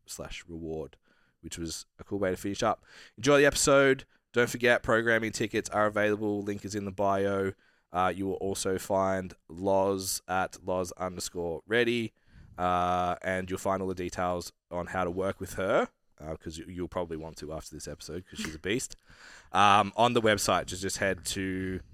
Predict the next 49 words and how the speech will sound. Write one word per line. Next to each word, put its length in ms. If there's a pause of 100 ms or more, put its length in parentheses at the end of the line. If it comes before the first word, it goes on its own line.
(200)
the 140
S 160
T 200
C 180
Learn 340
drop 220
down 260
and 120
you'll 80
see 180
Biz 460 (120)
Mentality 560
Coaching. 340
We're 80
super 480
excited 560
to 120
obviously 300
have 200
Loz 420
part 180
of 120
the 0
team 220
now. 180
So 280 (680)
go 220
check 260
out 340
the 120
page, 420
explains 420
what 120
she 100
does, 400
how 200
it 40
all 140
works. 520 (380)
Um, 200
it's 80
got 120
a 80
little 300
profile 680
on 200
her 100
as 140
well. 200